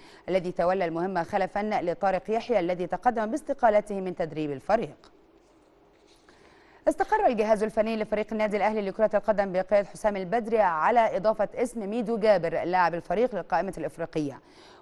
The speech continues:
وأكد سيد عبد الحفيظ مدير الكرة بالقلعة الحمراء أن ميدو يقدم مستوى جيدا مع الفريق منذ بداية الدور الثاني من بطولة الدوري، لهذا استحق أن يتواجد بالقائمة الإفريقية.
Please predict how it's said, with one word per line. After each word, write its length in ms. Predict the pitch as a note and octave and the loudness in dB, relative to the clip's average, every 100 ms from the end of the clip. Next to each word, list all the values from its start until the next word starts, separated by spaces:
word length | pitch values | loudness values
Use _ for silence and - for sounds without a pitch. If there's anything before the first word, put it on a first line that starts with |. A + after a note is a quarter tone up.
| - | 4
وأكد 340 | A3+ B3+ A3 | 4 4 2
سيد 240 | G#3+ B3 G#3+ | 2 2 2
عبد 140 | F#3+ | 2
الحفيظ 460 | F#3+ F#3+ - F#3+ D3+ | 0 -2 0 -2 -2
مدير 360 | E3 E3+ F#3+ | -4 -2 -2
الكرة 320 | E3+ - G#3+ | -2 0 -2
بالقلعة 380 | D#3+ D#3 F#3 D#3 F3 | 0 0 0 0 -2
الحمراء 500 | - F#3 G3 C#4 - - - - B3 | -6 -2 4 4 4 -4 -20 -6 0
أن 260 | C4 B3+ | 2 4
ميدو 420 | C#4 C#4 G#3+ C4+ D#4 | 4 4 2 0 0
يقدم 560 | B3+ - A#3 F#3+ G3+ | -2 0 0 0 -2
مستوى 400 | G#3+ A3+ G#3+ G#3 | -4 0 2 2
جيدا 480 | F#3 B3 C#4 C4+ D4 | 4 2 4 2 2
مع 260 | F4 A3+ E3+ | 0 0 0
الفريق 460 | - F3+ C4+ D4+ | 0 0 0 -2
منذ 200 | A3 D#3+ | -6 -6
بداية 240 | D#3 F#3+ G3 | -2 -2 -2
الدور 240 | F3 F#3 | 0 0
الثاني 340 | F#3 G3+ G3 B3 | 0 -4 -4 -4
من 120 | A3+ | -6
بطولة 260 | E3 F3 F3 | -6 -6 -4
الدوري، 400 | A3+ C4 F3 C3+ - - - - | 0 0 0 -6 -10 -20 -20 -8
لهذا 500 | G3 D4 A3 E3+ A#3 - - - | 0 4 4 4 0 -2 -18 -4
استحق 440 | D#4 - E4+ F4+ - | -2 -2 -4 -6 -4
أن 300 | E3 G#3+ A3 | -4 -2 -4
يتواجد 600 | E3+ D#3+ E3 F#3+ F3 D3+ | -4 -2 -2 0 -2 -4
بالقائمة 420 | D#3 - G3 F3+ | -8 0 0 0
الإفريقية. 640 | D#3+ G3+ A#3+ - D3+ C3 | -4 -2 -4 -4 -8 -8